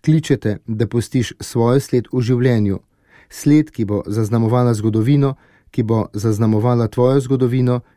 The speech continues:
in zgodovino mnogih." In še pomoč. Solidarnost je tista, ki je odmevala na tem srečanju. Solidarnost z vsemi, ki trpijo zaradi vojn, sovraštva, krivic.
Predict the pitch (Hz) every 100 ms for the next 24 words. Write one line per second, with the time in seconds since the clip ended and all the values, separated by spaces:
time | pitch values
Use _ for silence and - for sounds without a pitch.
0 | _ 117 120 - 127 117 139 147 113 90
1 | 98 107 104 107 101 - _ _ _ _
2 | _ _ _ _ _ _ - 139 135 -
3 | 131 113 143 131 101 - - _ - -
4 | 127 127 127 127 127 - 120 - 151 -
5 | 131 123 - - _ - 131 123 - 120
6 | 135 143 117 110 110 - 120 113 107 -
7 | 120 110 - 104 107 - _ _ _ _
8 | _ - 143 131 131 143 147 143 - 92
9 | 131 127 147 143 143 151 - 131 - 143
10 | 127 107 110 113 120 110 131 113 107 -
11 | - 117 127 131 - 107 104 - 113 113
12 | 120 - -